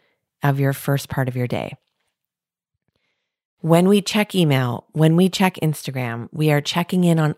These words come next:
other people's energy and their agendas, and we are letting their tone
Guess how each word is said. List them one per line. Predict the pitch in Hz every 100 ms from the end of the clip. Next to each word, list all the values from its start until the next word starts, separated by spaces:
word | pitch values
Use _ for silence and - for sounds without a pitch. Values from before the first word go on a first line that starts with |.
| -
other | 160 165 165
people's | 165 - 156 151 143 139 -
energy | 135 135 135 139 131 131 -
and | 127 120 120 117 _ _ _ _ -
their | 156 147
agendas, | 147 135 127 117 107 - - - _ _ _ -
and | 160
we | 156
are | 151
letting | 147 143 156 151
their | 139 143 147 156
tone | 156 - 151 139 139 165